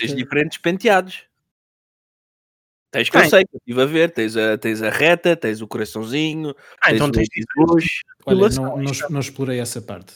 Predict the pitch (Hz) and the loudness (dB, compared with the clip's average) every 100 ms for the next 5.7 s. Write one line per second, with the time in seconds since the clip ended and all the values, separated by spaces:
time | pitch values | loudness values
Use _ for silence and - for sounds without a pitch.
0 | - 110 185 185 127 117 107 110 104 - | -18 -6 4 4 4 -2 -2 -4 -6 -12
1 | - - - 117 - 113 104 101 101 - | -20 -20 -16 -16 -14 -16 -14 -16 -18 -20
2 | - _ - - _ _ _ _ _ - | -20 _ -20 -20 _ _ _ _ _ -8
3 | 131 135 113 110 98 104 _ _ _ _ | -8 -8 -10 -14 -14 -18 _ _ _ _
4 | _ _ - 143 113 110 - _ _ _ | _ _ -2 0 0 -4 -12 _ _ _
5 | - 151 131 147 135 117 | -4 -4 -2 -4 -4 -6